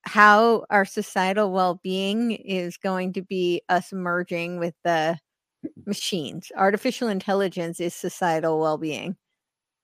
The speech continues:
Um, and that's what they're, this, this is the A I World Society, where they're,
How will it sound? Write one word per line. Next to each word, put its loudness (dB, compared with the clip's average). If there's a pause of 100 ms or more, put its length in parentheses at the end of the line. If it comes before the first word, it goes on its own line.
(120)
Um, -8 (360)
and -10
that's -6
what -8
they're, -4 (440)
this, 2
this 2
is 0
the 2
A 4
I 2
World -4
Society, -6
where -6
they're, -4